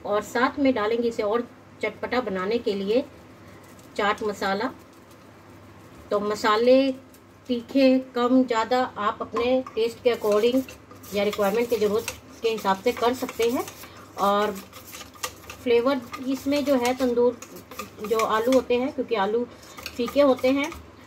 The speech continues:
और तो उसमें थोड़ा सा तेज मसाला ही जाएगा, तभी ये ज़्यादा स्वाद देगा। तो इसे भी हमने mix कर दिया है। तो ये जो है ना, हमें smooth सा इसका जो marination है वो ready करना था।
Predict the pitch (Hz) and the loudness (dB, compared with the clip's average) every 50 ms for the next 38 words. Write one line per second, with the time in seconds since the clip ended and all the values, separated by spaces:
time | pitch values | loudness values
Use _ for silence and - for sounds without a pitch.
0 | - - - - 214 220 220 220 220 214 - 254 247 247 254 - 277 277 285 294 | -18 -10 -2 0 2 4 4 4 2 2 4 4 4 4 2 0 0 0 0 0
1 | 294 285 - 285 262 240 247 254 254 - 285 262 - - 240 262 262 277 262 254 | -2 -2 -2 0 0 2 0 0 0 -2 -4 -2 0 2 2 2 4 2 0 0
2 | - 247 226 233 247 254 254 254 277 269 240 220 214 220 220 240 262 262 254 - | 0 0 2 2 2 2 2 2 0 0 0 -2 -2 -2 0 0 0 0 0 -2
3 | 214 190 214 247 262 247 240 247 254 262 254 - - - 208 202 196 190 240 254 | -4 -4 -2 -2 0 2 4 4 4 4 2 -2 -8 -6 -2 -2 0 2 2 0
4 | 262 - 226 202 202 233 208 202 214 202 196 233 285 - - - - - - - | 0 0 -2 -2 -2 0 0 0 0 0 0 -2 -4 -4 -8 -14 -16 -18 -20 -20
5 | - - - - 214 220 202 - 233 226 254 240 214 220 226 240 220 202 220 254 | -20 -16 -6 -4 -4 -2 0 0 0 0 0 0 0 2 2 2 2 4 2 2
6 | 254 - - - 247 240 220 208 247 254 254 262 269 269 277 269 - - 226 220 | 0 -2 -8 -4 -4 -4 -2 2 2 2 2 2 0 0 -2 -4 -4 -2 -2 0
7 | 220 214 214 233 240 240 247 262 247 233 214 226 254 285 269 240 233 247 262 285 | 0 0 2 2 0 2 2 2 2 2 0 -2 0 0 0 2 2 2 2 2
8 | - - - - - - - - - - - - - 277 294 302 320 339 339 - | 0 -6 -10 -14 -14 -16 -16 -16 -16 -16 -14 -8 -2 0 2 2 2 0 -2 -4
9 | - - 320 302 302 320 339 - - - - - - - 254 - - - 277 320 | -6 -2 2 2 2 2 0 -2 -12 -16 -16 -14 -8 -8 -8 -6 -4 -2 -2 -2
10 | 415 415 - - - - - - - - 190 196 190 208 233 233 233 233 233 233 | -2 -4 -10 -20 -20 -20 -20 -20 -16 -14 -12 -6 0 2 4 4 4 2 2 -2
11 | - - - - - 214 226 226 214 240 240 226 220 226 - 285 285 269 262 262 | -8 -16 -16 -12 -8 -4 -2 -2 0 0 0 0 0 -2 -2 0 2 2 2 2
12 | 285 269 247 220 208 208 202 220 247 - 247 226 226 240 240 233 - 302 | 2 2 2 2 2 2 2 0 0 -2 -2 -2 -2 -2 -4 -2 -4 -4